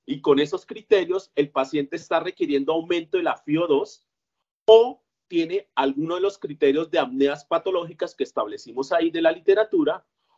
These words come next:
o tiene un Silverman por encima de seis, obvio, o tiene una acidosis respiratoria con criterios de acidosis respiratoria. Recuerden que el P H neonatal en los prematuros no es siete treinta y cinco, ¿sí?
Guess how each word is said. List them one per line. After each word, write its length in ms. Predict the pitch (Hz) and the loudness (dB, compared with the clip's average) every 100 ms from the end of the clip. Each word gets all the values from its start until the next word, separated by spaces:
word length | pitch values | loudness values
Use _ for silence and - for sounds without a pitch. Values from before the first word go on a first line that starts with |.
| _ - | _ 6
o 220 | 233 254 | 6 6
tiene 260 | - 170 175 | 0 -6 -4
un 80 | 180 | -10
Silverman 640 | - 208 185 180 180 185 | -10 -8 -8 -8 -10 -10
por 140 | 175 156 | -4 -4
encima 400 | 135 - 135 165 | -4 -6 -6 -6
de 100 | 156 | -4
seis, 420 | 143 131 196 - _ - | -2 -2 -4 -12 _ 0
obvio, 480 | 127 123 156 226 _ _ _ | 0 2 0 -2 _ _ _
o 240 | - 226 247 | 0 0 2
tiene 240 | 185 160 | -2 -2
una 120 | 160 | -6
acidosis 480 | 175 - 147 135 151 | -8 -2 -2 -2 -6
respiratoria 680 | 147 - 190 202 202 - 165 | -8 -10 -2 -2 0 -4 -4
con 160 | 175 156 | -6 -6
criterios 400 | 135 135 123 127 | -6 -6 -4 0
de 80 | 139 | -2
acidosis 400 | 143 113 - 123 | 0 -4 -4 -16
respiratoria. 580 | 127 131 120 151 - _ _ | -12 -4 0 0 -2 _ _
Recuerden 420 | 139 147 139 135 160 | 0 6 6 4 0
que 80 | |
el 120 | 175 160 | 0 2
P 120 | 135 | 2
H 260 | 123 - | 2 0
neonatal 520 | 156 165 147 123 117 131 | 0 0 -2 -2 -2 0
en 80 | |
los 160 | 156 160 | -2 -2
prematuros 520 | 156 147 123 123 131 | 0 0 0 0 0
no 100 | 139 | 2
es 240 | 151 - _ | 0 -2 _
siete 240 | 143 135 147 | -2 -2 -2
treinta 320 | 139 139 143 | -2 -2 -4
y 60 | |
cinco, 360 | 151 277 - 90 | 0 0 -2 -10
¿sí? 80 | - | -10